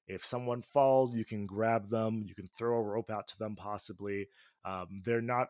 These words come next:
automatically dead, nor might they automatically be injured. However, if they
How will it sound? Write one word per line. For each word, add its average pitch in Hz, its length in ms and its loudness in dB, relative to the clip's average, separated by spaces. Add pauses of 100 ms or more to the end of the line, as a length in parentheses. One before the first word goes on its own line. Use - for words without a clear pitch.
automatically 110 640 -4
dead, 120 340 0
nor 117 380 -2
might 113 240 -6
they 110 140 -2
automatically 104 540 -6
be 98 120 -12
injured. 104 360 -10
However, 143 500 0
if 127 200 -2
they 113 240 -2